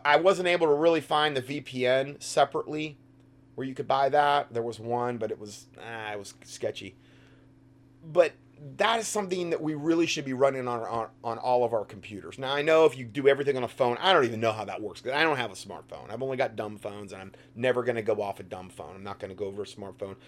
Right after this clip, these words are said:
just because of all the stuff I've had to report on, and I would feel like a total hypocrite if I got one, and I don't want one.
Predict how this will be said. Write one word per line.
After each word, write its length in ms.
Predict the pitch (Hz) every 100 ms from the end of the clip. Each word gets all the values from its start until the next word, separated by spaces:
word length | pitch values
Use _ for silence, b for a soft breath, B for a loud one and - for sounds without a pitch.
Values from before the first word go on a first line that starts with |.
| B
just 180 | - 127
because 420 | 127 131 117 110 b b b b - - _ _
of 140 | 120 113
all 160 | 123
the 80 | 120
stuff 220 | - 117
I've 100 | 113
had 140 | 110 107
to 80 |
report 360 | 101 95 117 104
on, 140 | 95
and 160 | 95 95
I 80 | 101
would 160 | 104
feel 240 | 101 110 104
like 160 | 98
a 60 | -
total 320 | - 120 101
hypocrite 460 | - 120 92 - 95
if 100 | 92
I 80 | 90
got 320 | 104 98 101
one, 140 | 95
and 100 | 107
I 40 | 120
don't 220 | 135 127
want 300 | 123 117 -
one. 180 | 85